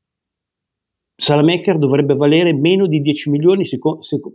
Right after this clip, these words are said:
siccome il Bologna non l'ha riscattato per dieci milioni? Cioè,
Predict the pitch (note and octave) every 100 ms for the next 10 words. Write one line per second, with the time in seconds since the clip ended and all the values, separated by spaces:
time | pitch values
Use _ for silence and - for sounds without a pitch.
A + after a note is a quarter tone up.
0 | - - D#3+ F#3+ G3+ C#3+ D#3+ E3+ G3+ G3
1 | D#3+ C3+ C#3+ C#3 C#3 C#3 D3+ D#3 B2+ A#2
2 | A#2+ - B2+ A#2 F#2 E2 _ _ _ _
3 | _ _ _ _ - D#3+ G2